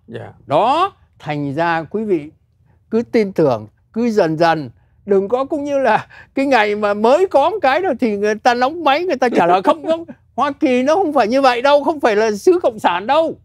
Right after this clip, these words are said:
Speaker 1: Dạ.
Speaker 2: Thành ra do đó quý vị cứ từ từ, hả? Nhưng mà tôi đó, tôi thấy là thế này, một cái hiệu quả không có tốt, cái hậu quả không có tốt đó, thì tất cả cái vụ án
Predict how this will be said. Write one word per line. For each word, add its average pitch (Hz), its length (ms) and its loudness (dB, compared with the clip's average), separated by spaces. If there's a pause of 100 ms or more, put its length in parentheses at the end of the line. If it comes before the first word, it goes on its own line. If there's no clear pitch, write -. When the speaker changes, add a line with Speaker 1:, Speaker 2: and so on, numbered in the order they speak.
(180)
Speaker 1:
Dạ. 123 200 -12
Speaker 2:
Thành 185 180 -4
ra 214 140 -4
do 220 260 0
đó 226 280 0
quý 254 220 -4
vị 185 260 -2
cứ 233 100 -2
từ 165 200 2
từ, 175 420 2 (340)
hả? 175 340 -4 (320)
Nhưng 214 220 2
mà 196 100 -2
tôi 226 320 4
đó, 269 100 0 (400)
tôi 202 140 -4
thấy 220 180 -2
là 240 100 -4
thế 185 140 -4
này, 156 180 -2 (460)
một 175 260 -2
cái 240 200 2
hiệu 190 300 -2
quả 135 240 -2
không 220 220 -6
có 247 80 0
tốt, 294 280 0
cái 233 120 4
hậu 196 240 0
quả 139 180 0
không 170 120 -10
có 247 80 -8
tốt 320 260 -4
đó, 320 120 -6 (560)
thì 156 460 2
tất - 440 -6
cả 127 360 0
cái 240 140 0
vụ 196 280 -2
án 190 320 -2